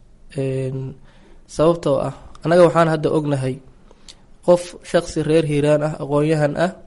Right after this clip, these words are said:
tartan u galay dowlad goboleedyada, een, dalka, dowlad goboleed ka mid ah, ee lagu soo reebay,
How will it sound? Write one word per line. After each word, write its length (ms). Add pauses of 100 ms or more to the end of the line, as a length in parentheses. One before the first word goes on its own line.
(420)
tartan 320
u 140
galay 320 (380)
dowlad 260
goboleedyada, 640 (280)
een, 720 (560)
dalka, 340 (300)
dowlad 260
goboleed 300
ka 120
mid 200
ah, 120 (580)
ee 100
lagu 220
soo 220
reebay, 460